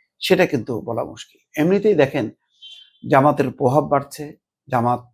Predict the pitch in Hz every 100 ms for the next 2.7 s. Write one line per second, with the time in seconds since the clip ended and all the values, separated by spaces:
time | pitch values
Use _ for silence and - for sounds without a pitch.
0 | _ _ 139 135 143 135 139 123 131 127
1 | - - _ _ _ 123 - 120 120 147
2 | - 139 127 123 120 - 131